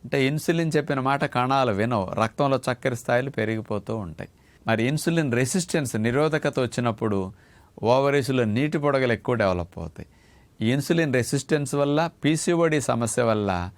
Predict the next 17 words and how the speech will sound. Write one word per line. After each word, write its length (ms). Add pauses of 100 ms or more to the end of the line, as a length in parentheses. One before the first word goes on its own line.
(440)
ఎగ్స్ 340
ఎక్కువగా 560 (120)
చనిపోతూ 420
ఉంటాయి. 280 (420)
అందుకని 340 (100)
తక్కువ 360
సమయంలో 560 (220)
ఎక్కువ 340
ఎగ్స్ 300
నాశనం 280
అయిపోతూ 440
ఉంటాయి. 480 (220)
అందుకని 360
ఎగ్ 140
రిజర్వ్ 500
తగ్గిపోవటం 600
అనేది 520